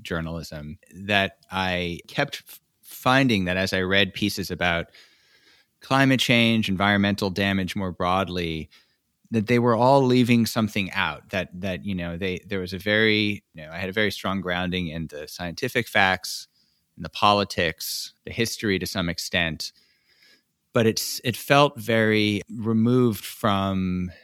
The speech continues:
my, not, not even so much my daily life, but my inner life,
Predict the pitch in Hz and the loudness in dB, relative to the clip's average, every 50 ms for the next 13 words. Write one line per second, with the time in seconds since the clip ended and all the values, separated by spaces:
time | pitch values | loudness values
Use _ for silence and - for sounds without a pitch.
0 | - 90 95 98 92 95 95 95 95 92 92 92 90 90 90 90 85 - _ _ | -20 -14 -8 -6 -2 -2 0 0 0 0 0 0 0 0 -2 -4 -6 -8 _ _
1 | _ _ - - - - 110 127 143 160 - _ - - 120 143 170 - - - | _ _ -20 -20 -16 -10 -6 -4 -4 -4 -4 _ -10 -6 -2 -2 -2 -2 -2 -2
2 | 143 127 131 117 - 127 120 110 - 107 98 92 117 120 139 147 131 110 98 90 | -2 -2 -2 -2 -2 -2 -2 -2 -2 -2 -2 0 2 4 4 4 4 4 2 0
3 | - - 98 87 85 - 98 98 98 117 135 139 117 87 69 - - - - - | -2 -4 -6 -6 -4 -2 -2 0 2 2 4 4 2 0 -2 -6 -12 -16 -20 -20
4 | - | -20